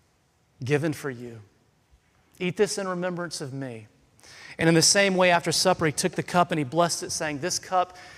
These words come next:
is the cup of the new covenant in my blood, which is shed for you and for many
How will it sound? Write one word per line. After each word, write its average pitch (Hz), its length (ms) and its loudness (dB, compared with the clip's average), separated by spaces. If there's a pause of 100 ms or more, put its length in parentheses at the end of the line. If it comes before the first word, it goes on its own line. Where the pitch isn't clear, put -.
(120)
is 151 120 -4
the 170 80 -2
cup - 260 0
of 160 140 -4
the 165 60 -4
new 170 240 0
covenant 196 480 0
in 147 140 -6
my 165 200 4
blood, 165 400 2
which 151 180 -8
is 143 80 -8
shed 175 340 -2
for - 140 -12
you 170 460 -2
and 151 120 -10
for 147 140 -8
many 156 400 -6